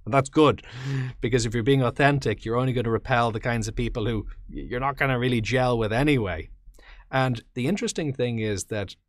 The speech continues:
when you are being authentic, even people who aren't quite your kind of person, more often than not, there's no perfectly foolproof strategy, but more often than not, they still respect that.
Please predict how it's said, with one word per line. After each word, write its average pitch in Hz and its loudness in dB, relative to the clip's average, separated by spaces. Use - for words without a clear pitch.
when 135 -2
you 127 2
are 160 4
being 143 0
authentic, 127 -4
even 196 0
people 156 -2
who 123 -2
aren't 131 2
quite 147 -2
your 127 0
kind 113 -2
of - -10
person, 120 -2
more 170 4
often 139 4
than 110 0
not, 110 4
there's 104 -6
no 113 -4
perfectly 127 -2
foolproof 107 -6
strategy, 104 -4
but 123 2
more 151 6
often 143 4
than 123 0
not, 117 2
they 117 -4
still 107 -4
respect - -6
that. 82 -12